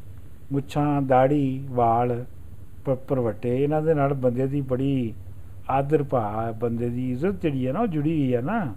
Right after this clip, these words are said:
Speaker 2: ਹੂੰ, ਹੂੰ।
Speaker 1: ਤੇ ਇਸ ਵਾਸਤੇ ਉਹਨਾਂ ਨੇ ਕਿਹਾ, "ਜੀ, ਇਹ ਸਾਰਾ ਮਨਵਾ ਕੇ ਆ ਤੇ ਮੇਰੇ ਨਾਲ ਬਹਿ ਕੇ ਠੂਠੀ ਪੀ।" ਇਹ ਸ਼ਰਤ ਸੀਗੀ ਮੁਰੀਦ ਹੋਣ ਦੀ। ਬਲਕਿ ਮੈਂ,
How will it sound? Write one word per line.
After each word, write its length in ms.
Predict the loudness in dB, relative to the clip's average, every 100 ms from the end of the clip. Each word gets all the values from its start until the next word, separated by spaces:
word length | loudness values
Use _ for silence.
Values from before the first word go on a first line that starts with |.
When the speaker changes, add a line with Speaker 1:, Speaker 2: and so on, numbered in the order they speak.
| -8
Speaker 2:
ਹੂੰ, 80 |
ਹੂੰ। 400 | -10 -10 -10 -12 -12 -12 -12 -8
Speaker 1:
ਤੇ 120 | 2 2
ਇਸ 100 | 6
ਵਾਸਤੇ 360 | 6 6 4
ਉਹਨਾਂ 200 | 2 4
ਨੇ 80 | 2
ਕਿਹਾ, 200 | 2 2
"ਜੀ, 100 | 2
ਇਹ 160 | 2 4
ਸਾਰਾ 300 | 8 8 8
ਮਨਵਾ 380 | 6 6 4
ਕੇ 220 | 2 -6 -10
ਆ 60 | -12 -14 -14 -8 0
ਤੇ 80 |
ਮੇਰੇ 200 | 2 4
ਨਾਲ 120 | 6 6
ਬਹਿ 200 | 6 6
ਕੇ 100 | 0
ਠੂਠੀ 340 | -4 -2 -2
ਪੀ।" 180 | -2 -8 -12 -12 -12 -12 -14 -12 -12 -12 -12 -12 -12 -12 -12 -12 -12 -12 -12 -12 -12 -12 -12 -12 -10 4
ਇਹ 160 | 6 6
ਸ਼ਰਤ 280 | 6 4
ਸੀਗੀ 280 | 4 -2 0
ਮੁਰੀਦ 360 | 0 2 2 2
ਹੋਣ 180 | 0 -4
ਦੀ। 100 | -10 -12 -12 -12 -12 -12 -12 -12 -12 -12 -12 -12 -12 -12 -12 -2
ਬਲਕਿ 320 | 0 0 0
ਮੈਂ, 680 | 0 4 6 8 8 6 0